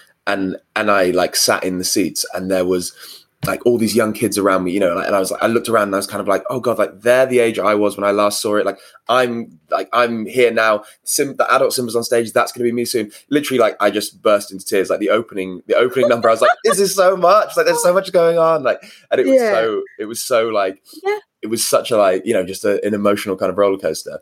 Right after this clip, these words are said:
Speaker 1: But then also you're watching it and you're going, "Oh God, he really, he really has, he moves like a lion. He does this, he does that." And, like, and, you know, again, you're kind of like,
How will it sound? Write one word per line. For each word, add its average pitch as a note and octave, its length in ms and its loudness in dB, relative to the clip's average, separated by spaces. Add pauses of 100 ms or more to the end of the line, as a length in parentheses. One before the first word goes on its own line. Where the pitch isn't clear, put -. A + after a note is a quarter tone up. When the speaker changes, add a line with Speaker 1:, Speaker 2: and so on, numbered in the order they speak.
(100)
Speaker 1:
But C3 80 2
then A#2+ 140 4
also E3 320 2
you're F2 180 -2
watching G#2 300 0
it - 20 -6
and - 80 -12
you're F2 80 -4
going, F2+ 260 0 (460)
"Oh G2 80 -12
God, F#2+ 160 -8
he F2 80 -10
really, A2+ 360 -8
he G2 120 -12
really A2+ 220 0
has, G#2 180 -4 (180)
he G#2 120 -4
moves G#2 320 0
like F2 120 -6
a F#2 40 -6
lion. F#2 340 0
He F2+ 80 -18
does G#2 240 -2
this, G#2 240 0
he F#2 60 -8
does G2+ 160 -2
that." A2 180 2
And, F#2+ 100 -4
like, F#2+ 200 0
and, G2+ 320 -2
you A2 80 -2
know, G2+ 260 2
again, A2+ 280 2
you're F#2+ 120 0
kind G#2 140 2
of G2 80 2
like, F#2 100 0